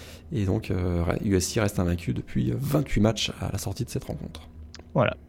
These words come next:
Speaker 2: euh, action qu'on a notamment appelée sobrement le, le Bush push.
Speaker 1: Ouais, le, le push
Speaker 2: Et
Speaker 1: push,
Speaker 2: pas le,
Speaker 1: ouais.
Speaker 2: et pas le, c'est le push bush ou le bush push ?
Speaker 1: Non, je crois que c'est le push bush, ouais.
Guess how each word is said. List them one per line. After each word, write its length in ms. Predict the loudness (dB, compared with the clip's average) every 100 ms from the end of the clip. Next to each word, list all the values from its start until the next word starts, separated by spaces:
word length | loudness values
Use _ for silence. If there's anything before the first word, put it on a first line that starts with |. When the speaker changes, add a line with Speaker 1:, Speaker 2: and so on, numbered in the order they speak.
| 2
Speaker 2:
euh, 320 | 8 10 10 10
action 260 | 8 6
qu'on 180 | 6 6
a 80 | 6
notamment 320 | 6 6 6
appelée 220 | 6 4
sobrement 540 | 6 6 8 8 6 2 -8 -20 -6
le, 180 | -2 0 -2 -10 -18 -20 -6
le 140 | -2
Bush 240 | 2 2 2
push. 360 | 0 0 -6 -4
Speaker 1:
Ouais, 100 | -4 -4 -6
le, 120 | -6 -6 -6
le 100 | -6
push 360 | 2 4 4 2
Speaker 2:
Et 80 | 6
Speaker 1:
push, 40 |
Speaker 2:
pas 100 | 8
le, 80 | 8
Speaker 1:
ouais. 120 | 4
Speaker 2:
et 80 | 2
pas 120 | 6
le, 80 | 4 2 -8
c'est 160 | 2
le 80 | 2
push 260 | 4 4 6
bush 300 | 6 8 10
ou 40 |
le 80 | 8
bush 260 | 8 4 4
push ? 360 | 4 4 4
Speaker 1:
Non, 160 | 4 8
je 60 |
crois 100 | 6
que 60 | 8
c'est 60 | 4
le 100 | 8
push 180 | 6
bush, 300 | 8 6 4
ouais. 100 | -2